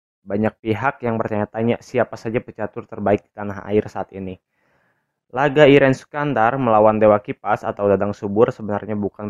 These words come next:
pertandingan resmi. Pertandingan ini dipicu debat sengit di media sosial. Iren menerima tantangan dan pertandingan itu disiarkan secara langsung di YouTube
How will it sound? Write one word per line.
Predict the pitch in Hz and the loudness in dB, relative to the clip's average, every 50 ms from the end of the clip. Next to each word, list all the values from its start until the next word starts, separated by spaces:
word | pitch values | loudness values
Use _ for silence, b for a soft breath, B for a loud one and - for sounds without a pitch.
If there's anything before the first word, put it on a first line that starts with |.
| - | -12
pertandingan | - 104 - 107 104 101 101 101 101 98 | -14 -14 -12 -8 -6 -4 -4 -4 -4 -4
resmi. | 98 101 - _ 113 110 107 104 - _ _ _ _ _ _ _ _ _ _ _ _ _ _ _ _ _ _ | -8 -10 -10 _ -4 -2 -2 -2 -4 _ _ _ _ _ _ _ _ _ _ _ _ _ _ _ _ _ _
Pertandingan | _ - - 113 110 113 113 107 | _ -12 -8 -2 0 2 2 4
ini | 107 117 123 127 | 4 4 4 4
dipicu | 123 - 113 - - 117 | 2 0 -8 -10 -8 -6
debat | 107 107 101 117 113 | -4 -2 -2 -2 -4
sengit | - - 117 113 120 - | -4 -6 -2 -2 -2 -2
di | - 104 | -2 -4
media | 104 104 101 101 101 101 | -4 -4 0 0 0 0
sosial. | - - 104 - _ _ _ _ _ _ _ | 0 -4 -10 -14 _ _ _ _ _ _ _
Iren | 131 135 139 127 127 139 165 | -4 2 6 8 8 8 8
menerima | 165 151 139 139 131 127 123 127 123 | 6 6 6 6 6 6 4 4 2
tantangan | - 123 117 - - 127 123 127 131 131 | 0 -4 -6 -4 -4 -2 0 0 2 2
dan | 131 139 139 | 2 2 2
pertandingan | 127 - - - 123 123 120 120 120 120 120 | 0 -4 -8 -8 -4 0 2 4 4 4 4
itu | 120 117 113 - 135 | 4 2 0 0 -2
disiarkan | 143 139 131 - - 131 123 113 - - 127 | -2 -2 -2 -2 2 2 2 2 2 -2 -6
secara | 127 - - 127 113 113 117 | -6 -6 -4 -2 0 2 4
langsung | 113 113 110 113 110 - - 139 143 | 4 4 2 0 -4 -4 -2 -2 0
di | 135 123 | 0 2
YouTube | 110 110 110 107 - - 127 123 | 4 4 4 4 2 -4 -8 -8